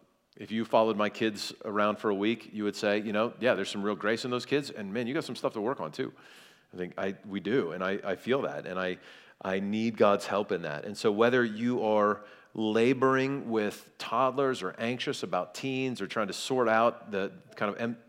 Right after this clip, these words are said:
empty nest thing on the horizon, I want to remind you that God is faithful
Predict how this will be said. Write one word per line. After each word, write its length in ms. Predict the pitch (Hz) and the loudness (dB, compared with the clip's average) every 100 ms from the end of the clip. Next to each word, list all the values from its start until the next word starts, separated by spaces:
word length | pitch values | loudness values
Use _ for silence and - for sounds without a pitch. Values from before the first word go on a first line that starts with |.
| - | -14
empty 260 | 117 117 117 | -8 -6 -2
nest 460 | 107 107 113 - - - - - _ _ _ | 0 0 -2 -8 -16 -20 -20 -20 _ _ _
thing 200 | 131 120 | 0 2
on 120 | 110 | 4
the 80 | 107 | 2
horizon, 680 | 107 104 101 117 107 90 90 - - _ _ - | 2 2 4 2 0 -4 -6 -16 -20 _ _ -8
I 60 | 110 | 0
want 180 | 139 | 2
to 20 | 156 | 4
remind 560 | 120 110 117 131 135 | 4 2 2 2 2
you 120 | 110 | 0
that 120 | 107 92 | -2 0
God 220 | 107 107 | 2 2
is 180 | 95 - | -2 -8
faithful 560 | - 95 - - - | -6 -6 -6 -10 -12